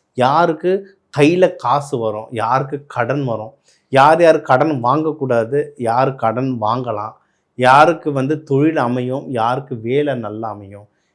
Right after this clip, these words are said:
யாருக்கு சுப நிகழ்ச்சி நடக்கும், யார் யாரு எது எதுல அட்வான்டேஜ் இருக்கு, எது எதுல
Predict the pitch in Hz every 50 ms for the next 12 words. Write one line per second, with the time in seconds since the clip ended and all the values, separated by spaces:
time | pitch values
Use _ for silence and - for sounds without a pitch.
0 | _ _ - 120 120 123 135 147 156 147 - 147 139 - - 139 139 156 160 156
1 | 151 135 135 131 123 131 - 120 113 104 107 98 - - 107 104 - - 127 110
2 | 123 127 147 165 185 196 185 175 165 147 143 147 180 226 226 - _ _ _ _
3 | _ _ - 123 139 160 175 196 233 226 208 175 180 196 - - 131 139 143 143
4 | 165 196 208 208 190 196 175 156 143 139 135 123 120 - - 143 - - _ _
5 | - 120 120 135 143 147 185 190 170 156 156 180 185